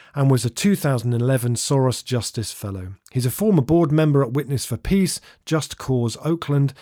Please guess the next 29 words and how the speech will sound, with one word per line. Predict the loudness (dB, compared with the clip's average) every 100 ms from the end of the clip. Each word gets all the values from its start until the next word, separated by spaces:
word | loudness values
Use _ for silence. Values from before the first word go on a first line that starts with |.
| -16 -10
and | -6
Justice | -4 -4 -4 -6
for | -8
Families. | -6 0 2 2 2 -2 -18 -20
Zach | -6 -4 -2
was | -4 -2
recipient | -4 -2 -2 0 0
of | -2
the | -2
American | 0 2 0 0 -4
Constitution | -4 -4 -2 -4 -4 -4 -2 -4
Society's | -4 -4 -2 0 0 -2 -4 -10 -20 -4
David | 2 2 0 -4
Carliner | -6 0 2 2 0 -2
Public | -4 -4 -4 -6 -2
Interest | -2 -2 -4 -4
Award | -4 -2 -4
in | -6
twenty | -6 -6 -6
fifteen | -12 -10 -2 2 2 0 -6 -14 -4
and | -2
is | 0
a |
member | 0 2 2
of | -2
the | -4
twenty | -4 -2 -2
sixteen | -6 -8 -8 -4 -2 -2
class | -2 0 0 -2